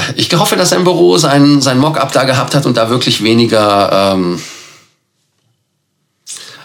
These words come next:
wenig Ze-, <laughs> nicht, nicht gerade wenig Zeit drin verbracht hat. Also ich,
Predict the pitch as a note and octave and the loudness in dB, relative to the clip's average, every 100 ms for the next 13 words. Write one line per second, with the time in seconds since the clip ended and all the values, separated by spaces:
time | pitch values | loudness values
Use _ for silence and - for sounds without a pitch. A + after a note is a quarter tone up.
0 | _ _ - F2+ G2 A2 A2+ - - A2 | _ _ -20 -10 -2 0 0 0 -4 -2
1 | G#2+ A2+ - D#3 C3+ D#3+ C3 - B2+ B2 | -2 0 0 -2 0 2 0 -2 -2 -2
2 | A2+ A#2+ A#2 A#2 A2 - A2 C#3 G#2 G#2 | 2 0 0 -2 -2 -2 -2 -2 -2 -4
3 | F2+ G#2+ C#3+ D3 | -4 -2 -2 -2